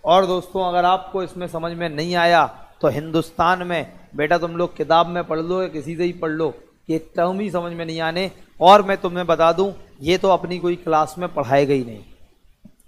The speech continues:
भाई, कई सारे बच्चों ने इतने बढ़िया बढ़िया message कर रखे हैं एफ़बी पर, YouTube पर, कि,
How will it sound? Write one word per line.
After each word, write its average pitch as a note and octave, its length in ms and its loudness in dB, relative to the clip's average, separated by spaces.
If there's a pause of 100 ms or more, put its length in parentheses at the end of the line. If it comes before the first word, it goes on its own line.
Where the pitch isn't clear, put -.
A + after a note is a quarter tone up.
(120)
भाई, E3 280 2 (420)
कई F#3 200 4
सारे F3+ 280 4
बच्चों E3+ 340 -2
ने F3 100 0
इतने F3 260 -4
बढ़िया D#3+ 360 2
बढ़िया E3+ 300 0
message D#3 360 -6
कर E3 160 -6
रखे D#3+ 340 -4
हैं E3 260 -4
एफ़बी C#3+ 340 -4
पर, D3+ 260 -4
YouTube C#3+ 500 -6
पर, D3+ 180 2 (360)
कि, E3 300 4